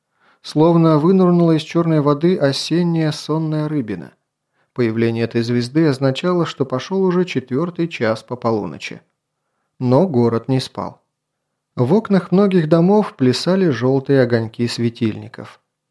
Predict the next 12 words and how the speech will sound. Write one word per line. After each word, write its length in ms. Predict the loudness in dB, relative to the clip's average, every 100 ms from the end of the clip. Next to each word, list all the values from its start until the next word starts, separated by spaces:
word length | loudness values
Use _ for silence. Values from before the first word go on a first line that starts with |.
| _
Валил 460 | -2 2 4 2 0 -4
душный 480 | -6 -4 -2 -2 -4
пар 320 | -2 -2 -2
из 140 | 0
этих 320 | -2 -2 -4 0
окон – 340 | 0 0 -4 -8 _ _ _ -4
и 180 | 2 4
разлапистые 720 | 2 2 0 -2 -8 -6 -6
тени 300 | -2 -2 -2
скользили 480 | -4 -6 -4 -4 -4
по 160 | -4
мостовой. 640 | -6 -6 -4 -4 -4 -10